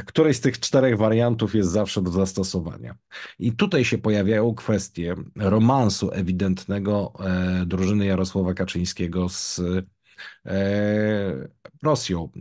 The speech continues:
Polska nie wprowadzała sankcji wobec Rosji. Polska nie,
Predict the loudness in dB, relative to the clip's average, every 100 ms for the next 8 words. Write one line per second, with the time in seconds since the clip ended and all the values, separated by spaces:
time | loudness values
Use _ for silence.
0 | -4 -2 0 0 0 0 0 0 2 4
1 | 4 2 0 -2 -4 -8 -14 _ _ _
2 | -20 -20 -20 _ 0 0 0 -2 -4 -8
3 | -2 0 0 -2 0 2 4 4 4 2
4 | 2 2 0 -2